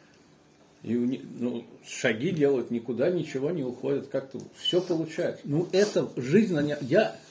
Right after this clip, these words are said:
болен смертельно. Если я не буду принимать лекарства, я умру. Вот у меня помимо алкоголизма, у меня функция щитовидной железы нарушена, и мне надо по утрам пить маленькую таблеточку. Если я её пить не буду,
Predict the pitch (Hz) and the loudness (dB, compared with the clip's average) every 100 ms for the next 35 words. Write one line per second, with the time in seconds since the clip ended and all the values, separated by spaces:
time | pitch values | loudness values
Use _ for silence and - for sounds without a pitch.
0 | - 123 139 214 190 160 123 - 147 180 | -16 0 8 12 12 12 4 0 2 2
1 | 196 - 190 131 107 143 160 180 175 180 | 2 0 2 2 0 -4 0 2 2 2
2 | 185 160 - 143 107 - 151 160 - 131 | 0 -2 -4 -6 -6 -4 -2 -2 -2 -4
3 | 160 226 - 123 123 185 208 151 117 110 | 0 0 0 -4 0 0 0 -2 -4 -8
4 | - _ _ _ _ _ _ _ _ _ | -14 _ _ _ _ _ _ _ _ _
5 | - 151 160 127 160 - 147 165 143 135 | -4 -2 0 -2 -2 0 0 2 0 -2
6 | - 143 180 302 233 131 147 175 - - | -4 0 2 2 0 -2 0 -2 -2 0
7 | 202 - 156 - 151 160 185 160 139 127 | 0 0 -4 -4 -4 0 0 0 -2 0
8 | 180 226 311 254 156 147 123 - 113 135 | 0 0 0 0 2 2 0 -2 -4 -2
9 | 202 226 170 139 - 151 262 254 180 151 | 0 0 0 -2 -4 -4 0 0 -2 -4
10 | 156 226 233 202 175 139 147 135 131 - | 0 2 2 2 0 0 0 0 -2 -8
11 | - - _ - - - - - _ - | -18 -20 _ -6 -4 -10 -14 -18 _ -2
12 | 131 - 180 165 147 139 180 160 135 110 | 0 0 2 2 2 -2 -8 -6 -4 -2
13 | 139 165 113 | -2 -2 -6